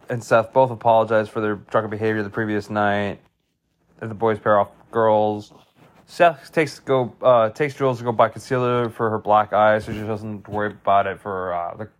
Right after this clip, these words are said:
the commencement ceremony. And Evan and Becca leave to go buy comforters, one of which is to reply, replace the one that she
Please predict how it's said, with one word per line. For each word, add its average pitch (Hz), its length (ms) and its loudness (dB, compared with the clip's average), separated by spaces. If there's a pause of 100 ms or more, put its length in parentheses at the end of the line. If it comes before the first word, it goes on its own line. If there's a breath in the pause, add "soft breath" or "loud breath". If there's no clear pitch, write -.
(160)
the 90 420 -10 (800 soft breath)
commencement 185 380 2
ceremony. 135 720 4
And 123 220 -2
Evan 127 220 4
and 117 120 -4
Becca 117 480 4
leave 113 460 -2
to 131 100 -8
go 120 160 0
buy 113 180 4
comforters, 110 760 -4 (440)
one 131 240 0
of 123 80 -2
which 117 220 -2
is 113 100 -8
to 113 60 -6
reply, 107 400 2
replace 113 680 -4
the 123 180 -4
one 117 240 -4
that 107 100 -4
she 110 220 -8